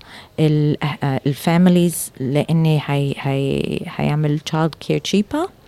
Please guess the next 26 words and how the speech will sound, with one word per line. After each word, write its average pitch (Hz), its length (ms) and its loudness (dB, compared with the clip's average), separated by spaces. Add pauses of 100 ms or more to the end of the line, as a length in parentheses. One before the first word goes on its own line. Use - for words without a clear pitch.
(760)
ودي 170 320 0
معناها 320 540 2
إن 196 180 6
مثلًا، 196 680 4
آه، 95 420 0
أقول 233 180 0
لحضرتك 233 480 0
لما 208 180 4
أنا 214 100 2
كنت - 260 -4
عندي، 185 380 2
لما 180 220 2
كان 185 340 2
آدم 208 300 4
وكريمة، 185 500 4 (520)
آه، 147 360 -2 (200)
آه، - 260 -8 (220)
my 160 220 2
sons 156 520 -2
آدم 156 240 0
وكريم، 147 480 -2 (680)
لما 175 120 6
كان، 180 400 2
لما 170 240 2
كانوا 240 220 2
صغيرين، 170 680 0